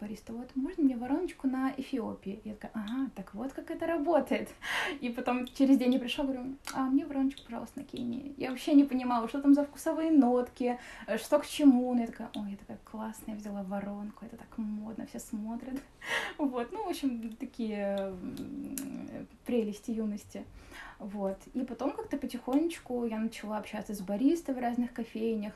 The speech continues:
тоже там на парочку каппингов сходила, где там пробуют разные регионы. Вот. И как-то втянулась в чёрный кофе, хотя изначально я пила просто потому, что модно.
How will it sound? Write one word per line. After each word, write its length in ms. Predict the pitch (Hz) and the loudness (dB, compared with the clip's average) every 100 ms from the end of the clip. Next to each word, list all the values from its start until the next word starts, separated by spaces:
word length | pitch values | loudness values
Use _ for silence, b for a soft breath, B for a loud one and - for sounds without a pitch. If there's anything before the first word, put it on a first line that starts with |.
| - | -8
тоже 240 | 214 208 | -6 -6
там 300 | 196 196 202 | -6 -6 -4
на 100 | 214 | -4
парочку 400 | 208 208 202 - | -2 -4 -4 -8
каппингов 500 | - 269 294 269 240 | -2 0 2 2 0
сходила, 420 | - 233 220 220 | -4 -4 -4 -6
где 160 | 190 185 | -8 -10
там 160 | 190 185 | -8 -6
пробуют 420 | 208 202 139 - | -6 -6 -8 -8
разные 640 | 202 196 196 196 196 202 | -8 -6 -6 -4 -6 -6
регионы. 480 | 208 190 196 196 196 - B B B B B B 226 | -6 -6 -4 -4 -6 -10 B B B B B B -8
Вот. 300 | 196 196 196 240 | -4 -4 -4 -4
И 80 | |
как-то 260 | 247 285 277 | -4 -2 -4
втянулась 460 | 269 269 247 330 349 | -2 0 4 4 2
в 100 | - | -2
чёрный 320 | 262 247 233 | 0 0 0
кофе, 320 | - 339 311 | 0 -2 -2
хотя 260 | - - 233 | -8 -4 0
изначально 440 | 233 226 262 330 | 0 0 2 4
я 100 | 240 | 4
пила 560 | 220 208 214 277 254 208 | 2 -2 0 2 0 -2
просто 300 | 214 269 269 269 | -6 -6 -6 -10
потому, 300 | - 269 277 | -2 2 2
что 180 | - | 0
модно. 500 | 226 226 233 240 254 | 0 0 0 -2 -2